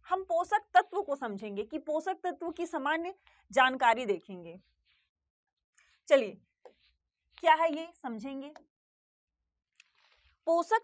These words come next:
तत्व वह अनिवार्य अंश है जो हमारे शरीर को सही तरीके से कार्य करने के लिए चाहिए होते हैं। ठीक है, भोजन तो हमने देखा कई प्रकार से होते हैं, लेकिन सही मात्रा में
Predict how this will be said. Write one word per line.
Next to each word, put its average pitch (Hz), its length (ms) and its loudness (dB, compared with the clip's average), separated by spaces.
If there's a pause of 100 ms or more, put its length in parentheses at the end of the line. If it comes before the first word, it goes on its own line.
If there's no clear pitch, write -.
तत्व 415 260 2
वह 349 320 6
अनिवार्य 311 600 2
अंश 349 420 -4
है 359 140 -4
जो 311 140 -4
हमारे 294 460 -4
शरीर 330 420 -2
को 320 220 -6
सही 294 360 -6
तरीके 285 480 2
से 311 160 -8
कार्य 262 380 0
करने 277 400 0
के 277 260 -6
लिए 285 340 -6 (400)
चाहिए 285 360 2
होते 226 320 -6
हैं। 196 220 -16 (540)
ठीक 381 260 2
है, 415 80 4
भोजन 311 520 -2
तो 403 240 2
हमने 330 340 -2
देखा 339 240 0
कई 349 240 0
प्रकार 311 420 2
से 311 120 -8
होते 262 280 -6
हैं, 254 80 -6
लेकिन 320 400 -6
सही 240 380 -6
मात्रा 302 520 -2
में 294 300 -6